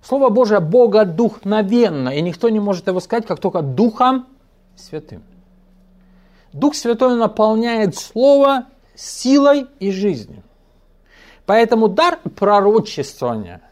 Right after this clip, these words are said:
это когда слово, которое вы говорите, вернейшее пророческое обетование, когда вы его говорите, оно богодухновенно,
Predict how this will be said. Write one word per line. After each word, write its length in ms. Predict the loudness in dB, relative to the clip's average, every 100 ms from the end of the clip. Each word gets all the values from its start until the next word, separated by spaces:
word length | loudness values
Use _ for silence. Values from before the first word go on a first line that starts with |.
| _ -8
это 240 | -6 -4
когда 680 | -4 -4 -2 2 2 2 -4 -20
слово, 680 | -20 -16 -2 2 4 4 2
которое 440 | 0 2 2 4
вы 120 | 2
говорите, 600 | 2 2 2 -2 -6 -16 -18 _ _ _ _ _ _ _ 0
вернейшее 560 | 2 4 2 -2 -8
пророческое 600 | -2 2 2 0 -4 -2
обетование, 640 | 0 0 0 0 -4 -16 -20 _ _ _ _
когда 340 | -2 0 2
вы 120 | 4 2
его 220 | 2 2
говорите, 680 | 2 4 2 0 -2 -4 -4
оно 320 | -4 0 0
богодухновенно, 1400 | 2 2 4 2 2 -2 -2 -4 -2 2 0 0 -6 -10